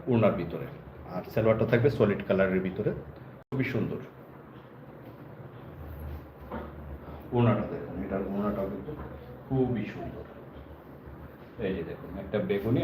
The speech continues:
এবং একটা পেস্ট কালারের ভিতরে, খুবই সুন্দর একটি কালেকশন। চাইলেই কিন্তু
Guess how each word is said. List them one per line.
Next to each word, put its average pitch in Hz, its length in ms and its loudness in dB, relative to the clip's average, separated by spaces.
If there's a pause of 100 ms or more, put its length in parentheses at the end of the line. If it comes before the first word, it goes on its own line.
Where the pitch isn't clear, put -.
এবং 92 160 2 (140)
একটা - 220 -6
পেস্ট 92 300 -4
কালারের 82 360 -4
ভিতরে, - 260 -10 (600)
খুবই 151 220 0
সুন্দর - 260 4
একটি - 180 -8
কালেকশন। - 340 -8 (720)
চাইলেই 120 360 10
কিন্তু 135 160 4